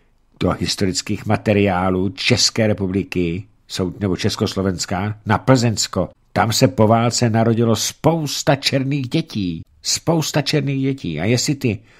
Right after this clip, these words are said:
ty holky, ty černochy, eh, měly dobrovolně nebo nedobrovolně, to se neví. Ale američtí vojáci znásilňovali stejně tak,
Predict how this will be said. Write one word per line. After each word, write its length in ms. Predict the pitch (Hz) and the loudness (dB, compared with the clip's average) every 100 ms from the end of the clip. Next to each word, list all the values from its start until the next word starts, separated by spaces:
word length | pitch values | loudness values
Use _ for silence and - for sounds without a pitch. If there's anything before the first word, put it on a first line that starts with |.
| _ _ | _ _
ty 120 | - 104 | 0 4
holky, 560 | 113 160 - 101 87 - _ - | 6 4 2 -2 -2 -6 _ -10
ty 140 | 69 | -6
černochy, 760 | - 127 135 147 - 90 85 - _ _ _ - | 0 2 2 0 -2 -2 -2 -4 _ _ _ -10
eh, 340 | 90 80 80 | -8 -6 -6
měly 460 | 85 120 120 98 - _ _ _ - | 0 2 4 2 -2 _ _ _ -16
dobrovolně 760 | 104 107 101 143 135 127 117 113 | -2 2 4 4 6 6 6 4
nebo 220 | 101 101 | 4 2
nedobrovolně, 920 | 117 139 135 131 117 113 107 95 82 - _ _ | 2 2 2 2 4 2 2 0 -4 -8 _ _
to 100 | 113 | -2
se 200 | - 123 | 2 2
neví. 440 | 117 101 82 76 - _ _ _ _ | 4 0 -2 -6 -12 _ _ _ _
Ale 240 | - 95 80 | 0 2 4
američtí 480 | 101 120 131 - | 4 4 2 0
vojáci 400 | 110 120 117 123 | 2 2 2 0
znásilňovali 960 | 92 80 113 120 - 127 120 120 120 117 | 0 2 2 2 2 2 4 4 4 2
stejně 920 | - - - - 143 156 147 143 139 - - | 0 -4 0 2 4 2 2 4 2 0 -2
tak, 360 | 123 131 - | -2 -2 -10